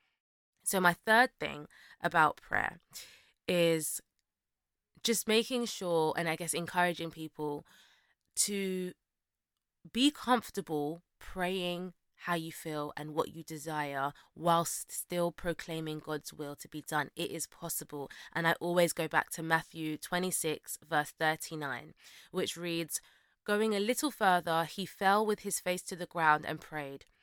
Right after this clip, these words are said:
'My Father, if it is possible, may this cup be taken from me. Yet not as I will, but as you will.'"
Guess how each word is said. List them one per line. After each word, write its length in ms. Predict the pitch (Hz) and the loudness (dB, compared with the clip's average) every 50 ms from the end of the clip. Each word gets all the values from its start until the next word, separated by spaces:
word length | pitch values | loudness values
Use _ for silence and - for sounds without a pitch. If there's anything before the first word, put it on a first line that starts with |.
| _ - - - _ _ _ _ - | _ -20 -20 -20 _ _ _ _ 0
'My 160 | 190 196 202 | 4 4 4
Father, 380 | - - 240 226 226 220 196 - | 4 6 6 8 8 6 4 0
if 180 | - 185 180 - | -2 -4 -2 -2
it 140 | 226 - - | -4 -2 -2
is 100 | 226 - | -4 -4
possible, 540 | - 202 202 185 - 180 - 170 165 160 | -2 -2 -2 -2 -2 -2 -2 0 0 0
may 180 | 156 170 175 180 | 2 2 0 2
this 220 | 170 226 220 - | 4 2 2 2
cup 240 | - - - - - | 0 -2 -4 -4 -4
be 100 | - 190 | -6 -10
taken 380 | - - 170 170 - - 165 160 | -10 -6 -6 -6 -4 -6 -10 -14
from 260 | - - 156 143 143 | -10 -10 -10 -10 -10
me. 240 | 143 139 147 151 - _ _ _ _ _ _ - | -12 -14 -16 -16 -18 _ _ _ _ _ _ 0
Yet 160 | 190 190 190 | 2 4 6
not 140 | 208 208 - | 6 6 6
as 120 | 214 - - | 6 4 6
I 160 | - 180 180 | 4 4 4
will, 280 | 175 170 170 165 165 156 | 4 2 2 0 0 0
but 160 | - - - | -2 -2 -2
as 200 | 165 160 147 147 | -2 -2 -2 -8
you 200 | 147 156 151 147 | -12 -12 -12 -12
will.'" 300 | 147 139 147 147 147 | -12 -14 -14 -14 -16